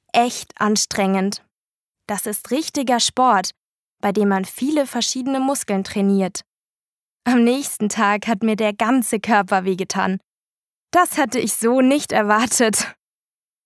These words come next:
In der zweiten Woche war ich dann, wie gesagt, vor allem im Büro. Das war manchmal auch ganz schön anstrengend. Also der Kontakt mit den Eltern, das war wirklich das Schwierigste.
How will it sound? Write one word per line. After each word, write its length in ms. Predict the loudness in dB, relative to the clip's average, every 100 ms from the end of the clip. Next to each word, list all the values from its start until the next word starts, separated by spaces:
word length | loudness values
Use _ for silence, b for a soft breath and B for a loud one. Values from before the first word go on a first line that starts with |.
| _ _ _ _ _ _ _ _ 0
In 120 | 2
der 160 | 2 -2
zweiten 480 | -4 -2 0 0
Woche 540 | 0 0 -2 0 -2 0
war 200 | 2 2
ich 140 | 0
dann, 420 | 0 2 4 0 -2 _ -4
wie 160 | -2
gesagt, 500 | 0 2 2 2 -4
vor 240 | -2 0 2
allem 340 | 2 2 2
im 120 | 2 2
Büro. 420 | 2 2 0 -2 _ _ _ _ _ _ _ _ _ -4
Das 240 | -4 0
war 140 | 2 4
manchmal 520 | 4 2 2 2 2
auch 320 | 2 0 0
ganz 280 | -2 -2 -2
schön 180 | -2 -2
anstrengend. 800 | 0 -2 -2 -2 0 2 -2 -6 _ _ _ _ _ _ _ _ _
Also 460 | -2 0 2 0 0
der 180 | -2 -4
Kontakt 500 | 0 -2 -2 -4 -2
mit 140 | 0
den 120 | 0 0
Eltern, 600 | 0 0 0 2 2 -2 _ _ _ _ -2
das 260 | -2 2
war 180 | 0 2
wirklich 360 | 0 0 -6 -4
das 240 | -4 -4
Schwierigste. 800 | 0 0 0 -2 -6 -6 -8